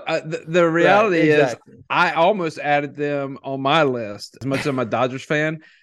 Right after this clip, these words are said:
Speaker 1: I'm not naive to that, to that level of, like, not caring. I love the team, but the fans kinda drive me crazy, uh, with just that nonchalant, like, I'm gonna show up in the fourth inning, leave in the
Speaker 2: Right.
Speaker 1: seventh inning, you know,
Speaker 2: What were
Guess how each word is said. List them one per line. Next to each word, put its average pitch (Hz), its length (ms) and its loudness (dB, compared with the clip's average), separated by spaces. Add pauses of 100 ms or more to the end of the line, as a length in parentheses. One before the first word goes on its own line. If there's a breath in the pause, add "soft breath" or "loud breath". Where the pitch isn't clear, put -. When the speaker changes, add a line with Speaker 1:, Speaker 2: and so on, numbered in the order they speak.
(120)
Speaker 1:
I'm 175 240 2
not 139 420 2
naive 127 640 0
to 117 120 -8
that, 120 340 0 (220)
to 120 100 -8
that 120 260 0
level 113 360 -4
of, 110 320 -4
like, 101 380 -6 (200)
not 113 260 -6
caring. 113 320 0
I 117 100 2
love 127 160 0 (460)
the 117 140 -4
team, 123 280 -2
but - 120 -2
the 107 40 -8
fans 120 320 -2
kinda 110 160 -6
drive 107 200 -4
me 104 60 -8
crazy, 107 520 -6 (420 soft breath)
uh, 104 120 0
with 110 160 2
just 120 340 0
that 117 260 0
nonchalant, 113 1000 -4 (340 soft breath)
like, 120 140 2
I'm 120 100 0
gonna 117 140 2
show 131 200 2
up 120 120 2
in 117 80 -2
the 113 80 -4
fourth 120 320 -2
inning, 107 400 -4 (280 soft breath)
leave 117 220 4
in 110 80 2
the 110 40 0
Speaker 2:
Right. 104 40 -4
Speaker 1:
seventh 113 320 0
inning, 107 460 -4 (320 soft breath)
you 131 140 2
know, 95 360 -2
Speaker 2:
What - 80 -14
were 113 180 2